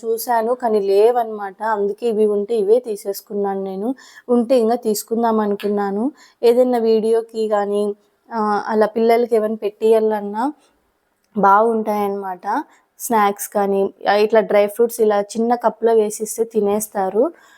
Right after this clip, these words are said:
ఆ, లేవన్నమాట, ఈ రెండే ఉన్నాయి, so ఈ రెండే తీసుకున్నాను. ఇంకా ఈ రెండు కూడా ఎంత క్యూట్‌గా ఉన్నాయి. అసలు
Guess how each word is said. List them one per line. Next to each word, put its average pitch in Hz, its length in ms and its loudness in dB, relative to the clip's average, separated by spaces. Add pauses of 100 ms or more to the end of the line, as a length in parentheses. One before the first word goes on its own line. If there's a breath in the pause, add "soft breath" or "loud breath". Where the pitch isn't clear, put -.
(380 soft breath)
ఆ, 214 320 0
లేవన్నమాట, 226 640 2
ఈ 220 160 4
రెండే 202 380 0
ఉన్నాయి, 208 360 -2
so 220 180 -6
ఈ 202 100 0
రెండే 196 280 -2
తీసుకున్నాను. 202 800 -6 (1800 loud breath)
ఇంకా 277 260 2
ఈ 269 160 4
రెండు 240 340 2
కూడా 254 200 2
ఎంత 233 220 0
క్యూట్‌గా 240 580 0
ఉన్నాయి. 240 280 -2
అసలు 262 260 0